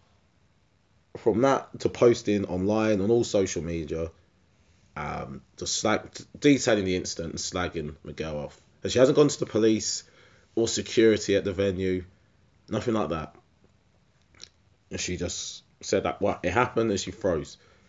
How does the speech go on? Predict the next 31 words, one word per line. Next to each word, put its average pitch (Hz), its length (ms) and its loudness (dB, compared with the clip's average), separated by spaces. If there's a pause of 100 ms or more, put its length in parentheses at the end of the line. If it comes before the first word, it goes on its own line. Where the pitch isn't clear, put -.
(760)
And 87 200 -4
then 82 100 -4
she - 120 -6
posted - 360 -8
it 67 80 -8
all 76 220 -4
online 71 440 -10
on 76 100 -10
Instagram 73 420 -10
and 71 180 -12
Facebook. - 420 -12 (280)
So 131 140 4
I 147 40 8
was 139 140 4
like, 113 120 4
"She's 92 180 -6
lying, 76 260 -4
she's 110 180 -8
lying, 135 180 2
she's 95 160 -4
lying, 80 160 -4
she's 73 140 -14
lying." 73 200 -10 (380)
But 110 80 -4
then 165 100 12
I 185 40 10
also 185 340 10
thought, - 440 -2 (920)
I 110 100 2
don't 147 200 6
think 147 440 6